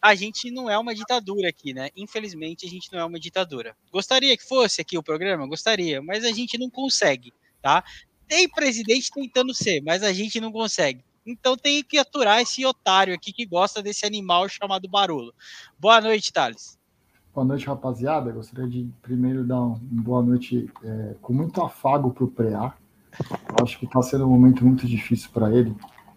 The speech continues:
Speaker 2: Afinal, ele disse que o São Paulo tinha contratado a Paulo Oliveira e agora no final da Copa do Brasil eu acho que ele vai ter que ficar com a Regina Casé mesmo.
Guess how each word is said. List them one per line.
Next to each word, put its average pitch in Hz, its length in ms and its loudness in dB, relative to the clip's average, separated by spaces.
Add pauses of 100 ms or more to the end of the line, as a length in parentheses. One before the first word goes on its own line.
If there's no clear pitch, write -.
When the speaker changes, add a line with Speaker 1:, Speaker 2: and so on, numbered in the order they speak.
(320)
Speaker 2:
Afinal, 143 500 4
ele 135 140 4
disse 131 240 0
que - 60 -8
o 127 40 -4
São 131 140 0
Paulo 131 240 2
tinha 135 180 -4
contratado 127 440 2
a 127 60 2
Paulo 131 320 4
Oliveira 123 600 4 (720)
e 117 60 0
agora 120 260 4
no 131 140 4
final 131 180 4
da 127 80 6
Copa 123 240 0
do 127 80 0
Brasil 120 300 4
eu 131 40 4
acho 131 140 -2
que - 60 -8
ele 131 100 0
vai 127 140 2
ter 131 160 -4
que - 100 -10
ficar 127 300 -8
com 127 100 -4
a 120 60 4
Regina 127 340 8
Casé 123 480 4
mesmo. 131 460 2